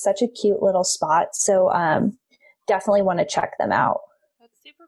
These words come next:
Speaker 2: cool. Um, while we're on the topic of black-owned, um, alcoholic brewery
Speaker 1: Businesses.
Speaker 2: Yeah, businesses. I wanna mention Camelot Cellars. Um, they were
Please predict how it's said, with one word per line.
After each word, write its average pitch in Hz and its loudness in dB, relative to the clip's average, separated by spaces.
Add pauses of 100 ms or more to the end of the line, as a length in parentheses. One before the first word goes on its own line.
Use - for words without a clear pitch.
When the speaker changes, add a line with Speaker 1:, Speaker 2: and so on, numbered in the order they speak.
(100)
Speaker 2:
cool. 233 -16
Um, 226 -8
while 233 -4
we're 294 -4
on 320 -8
the 254 -14
topic 233 -8
of 214 -18 (140)
black-owned, 226 -16 (760)
um, 208 -8 (840)
alcoholic 226 -12 (640)
brewery 220 -14 (360)
Speaker 1:
Businesses. - -4
Speaker 2:
Yeah, 254 -2
businesses. 233 -14
I 220 -4
wanna 220 -4 (220)
mention 214 -12
Camelot 220 -10
Cellars. 233 -12 (460)
Um, 214 -6
they 226 -8
were 214 -8